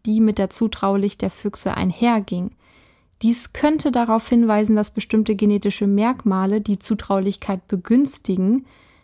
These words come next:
auch mit der Veränderung in ihrer Fellfarbe verbunden sind. Wir müssen uns aber klar machen, dass die Zutraulichkeit und die Fellfarbe getrennte Merkmale sind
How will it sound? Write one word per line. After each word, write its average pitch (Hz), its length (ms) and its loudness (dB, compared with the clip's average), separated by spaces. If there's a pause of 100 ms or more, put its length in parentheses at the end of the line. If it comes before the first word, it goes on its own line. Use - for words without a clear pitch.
(260)
auch 262 340 2
mit 214 180 4
der 196 100 2
Veränderung 196 640 0
in 196 80 2
ihrer 190 220 0
Fellfarbe 190 560 -2
verbunden 208 600 0
sind. 196 340 -4 (300)
Wir 220 120 2
müssen 254 300 4
uns 226 160 2
aber 196 260 0
klar 226 320 0
machen, 214 320 2
dass 208 160 -2
die 214 120 -4
Zutraulichkeit 196 1040 -2
und 214 180 0
die 208 100 0
Fellfarbe 220 640 -2
getrennte 247 640 2
Merkmale 175 600 -2
sind 190 320 -2